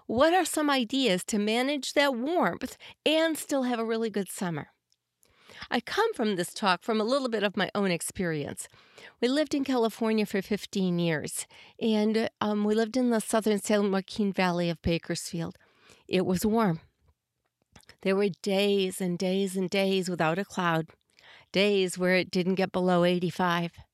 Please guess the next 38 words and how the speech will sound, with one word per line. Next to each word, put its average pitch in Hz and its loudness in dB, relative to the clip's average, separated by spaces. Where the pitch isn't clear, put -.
And 208 2
for 220 2
many 285 2
of 175 0
those 160 0
years, 165 0
I 226 0
lived 262 2
in 262 0
a 240 0
house 220 0
that 220 -2
had 214 -2
a 214 0
swamp - -2
cooler. 147 -2
So - -6
this 208 0
isn't 339 0
an 214 0
air 240 2
conditioner. 165 0
This 226 -4
is - -4
taking 247 -4
hot 247 0
air, 160 2
running 254 2
it 285 -2
through 247 0
water, 202 2
and 208 4
then 190 2
blowing 269 4
it 190 4
into 180 0
your 165 0
house 208 0